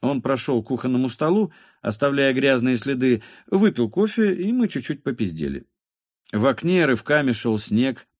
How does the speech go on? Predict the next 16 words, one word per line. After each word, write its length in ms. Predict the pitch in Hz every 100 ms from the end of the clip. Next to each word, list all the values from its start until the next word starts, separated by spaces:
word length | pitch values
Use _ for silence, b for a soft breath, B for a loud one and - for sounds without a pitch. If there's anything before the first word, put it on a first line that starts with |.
| -
Постмен 600 | 196 - 180 180 175 160 B B B
был, 180 | 165 160
как 180 | 156 -
все 220 | - 165
почтальоны, 840 | 156 - 165 156 175 165 135 131
ничего 440 | 156 170 - 135
интересного. 680 | 107 151 202 - 156 135 107 - -
Усатый 460 | 113 170 156 120
человек 420 | - 120 127 117
лет 220 | 117 104 -
пятидесяти 560 | 90 139 127 107 -
жаловался 560 | 95 127 123 95 - 82
на 80 | 80
погоду 480 | 110 123 165 143
и 20 | 107
зарплату. 680 | 113 107 156 160 147 120